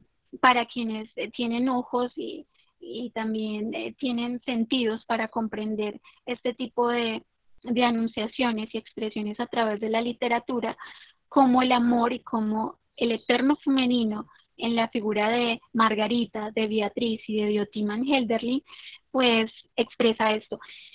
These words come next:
Eh, bien, mm, el amor también está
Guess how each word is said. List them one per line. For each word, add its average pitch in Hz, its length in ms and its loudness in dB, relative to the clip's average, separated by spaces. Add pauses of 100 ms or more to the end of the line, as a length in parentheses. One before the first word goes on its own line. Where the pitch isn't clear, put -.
(160)
Eh, 269 380 4 (220)
bien, 254 440 6 (200)
mm, 269 720 2 (1500)
el 302 160 4
amor 269 300 4
también 320 580 8 (220)
está 285 640 0